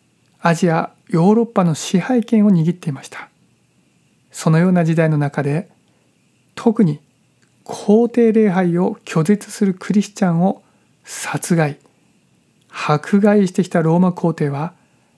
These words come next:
いくら迫害しても迫害しても、クリスチャンには全く効果がなかったので、今度は逆に西暦三百十三年、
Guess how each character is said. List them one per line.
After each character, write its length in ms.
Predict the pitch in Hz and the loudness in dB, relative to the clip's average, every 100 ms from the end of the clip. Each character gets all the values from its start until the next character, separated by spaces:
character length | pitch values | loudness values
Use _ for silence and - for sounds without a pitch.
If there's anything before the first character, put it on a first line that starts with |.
| _ _ _ | _ _ _
い 160 | 226 233 | 0 2
く 140 | - | 2
ら 160 | 233 214 | 2 2
迫 300 | - 190 220 | 0 0 2
害 180 | 214 190 | 2 2
し 60 | |
て 100 | - | 0
も 160 | 196 175 | 0 0
迫 300 | - 185 220 | -2 -2 2
害 180 | 220 196 | 2 0
し 60 | |
て 100 | - | 0
も、 240 | 214 180 - _ _ _ _ _ | 0 -2 -8 _ _ _ _ _
ク 120 | - | 0
リ 100 | 185 | 2
ス 80 | 175 | 2
チ 80 | 180 | 0
ャ 40 | |
ン 60 | 160 | 0
に 80 | 151 | 0
は 100 | 139 | 0
全 460 | 139 165 - 220 | 0 -2 -2 -2
く 160 | 214 214 | 0 -2
効 280 | - 247 226 | 0 0 0
果 100 | 226 | 0
が 100 | 165 | 0
な 120 | 156 | 0
か 120 | 202 | -2
っ 80 | 190 | -4
た 100 | 160 | -6
の 100 | 143 | -6
で、 180 | 156 - _ _ _ _ _ _ _ | -10 -16 _ _ _ _ _ _ _
今 200 | - 160 | -2 2
度 80 | 151 | 2
は 140 | 139 | 0
逆 380 | 135 151 151 196 | -2 -2 -2 2
に 280 | 185 208 - _ _ _ _ _ | 2 2 -2 _ _ _ _ _
西 320 | - - 190 180 | -14 -2 0 2
暦 300 | 175 185 156 | 0 -2 -4
三 320 | - 226 220 | 0 2 2
百 220 | 214 160 | 2 -4
十 260 | - 170 190 | -2 0 0
三 240 | 185 175 | 0 0
年、 180 | 143 | -2